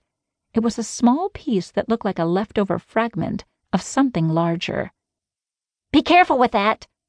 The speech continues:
she cried, startling me enough that I nearly dropped the little rock onto the gunky cookie sheet.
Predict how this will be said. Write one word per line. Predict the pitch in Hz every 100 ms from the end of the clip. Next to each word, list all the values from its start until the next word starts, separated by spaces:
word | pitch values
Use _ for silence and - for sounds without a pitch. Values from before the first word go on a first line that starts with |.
| _ _
she | - 185
cried, | - 175 160 - - _ _ _ _ _
startling | - 202 254 302 175 165
me | 165
enough | 160 165 175
that | - 196
I | 196
nearly | 220 277 208
dropped | 180 185 208 392 -
the | 185
little | 185 190 175
rock | 196 269 208 -
onto | 202 202
the | 180
gunky | 160 185 233 - 175
cookie | - 294 - 170
sheet. | - - -